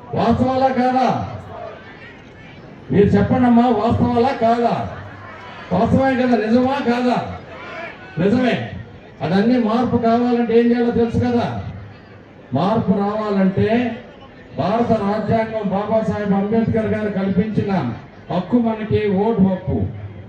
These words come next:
ఓటు హక్కుకి డబ్బు ఇవ్వక్కర్లేదు, ట్యాక్స్ కట్టక్కర్లా. మీరు చేయవలసిందల్లా ఐదు సంవత్సరాలకు వచ్చే, ఒకసారి వచ్చే అవకాశాన్ని సద్వినియోగపరచుకొని ఆచితూచి మంచి అభ్యర్థి అనుకున్న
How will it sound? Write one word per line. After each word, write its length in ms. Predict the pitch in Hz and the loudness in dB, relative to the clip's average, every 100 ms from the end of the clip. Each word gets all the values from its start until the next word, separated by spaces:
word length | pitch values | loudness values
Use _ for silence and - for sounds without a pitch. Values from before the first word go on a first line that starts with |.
| 165 | -2
ఓటు 180 | 233 226 | 0 0
హక్కుకి 320 | 220 190 202 180 | -4 -4 -4 0
డబ్బు 200 | 180 175 214 | 0 0 -4
ఇవ్వక్కర్లేదు, 580 | 214 208 208 196 202 202 202 | -6 -6 -4 -2 0 -2 -2
ట్యాక్స్ 280 | 202 202 - | -2 0 -2
కట్టక్కర్లా. 580 | 196 196 190 180 139 120 92 - - - - | -2 -2 -2 -2 -2 -4 -4 -8 -18 -20 -8
మీరు 200 | 160 185 165 | -2 -2 0
చేయవలసిందల్లా 760 | 180 208 226 214 202 202 196 202 196 202 | 0 2 0 0 0 0 0 0 2 0
ఐదు 120 | 220 208 | 0 -2
సంవత్సరాలకు 460 | 208 208 202 196 196 | -2 -2 -2 0 0
వచ్చే, 220 | 202 196 180 151 - - - - 151 | 2 2 2 -2 -10 -18 -16 -8 -4
ఒకసారి 420 | 202 208 240 233 | 0 0 2 2
వచ్చే 180 | 226 220 202 | 2 0 -2
అవకాశాన్ని 760 | 208 208 208 196 190 180 175 175 175 - - - - - | -2 -2 -4 -2 -2 0 -2 -2 -4 -6 -16 -20 -6 -4
సద్వినియోగపరచుకొని 1300 | 160 180 226 233 220 196 175 185 - - 170 151 156 156 156 190 | -2 0 4 4 4 0 -2 -4 -6 -6 -4 -4 -6 -6 -6 -4
ఆచితూచి 720 | 226 233 202 196 196 - 143 135 - - - - 240 | -2 -2 -2 0 -2 -2 -2 -4 -8 -16 -20 -14 -4
మంచి 320 | 190 247 247 233 | 2 2 4 2
అభ్యర్థి 360 | 196 220 208 208 202 | 2 -2 -2 -2 0
అనుకున్న 280 | 190 196 | 2 2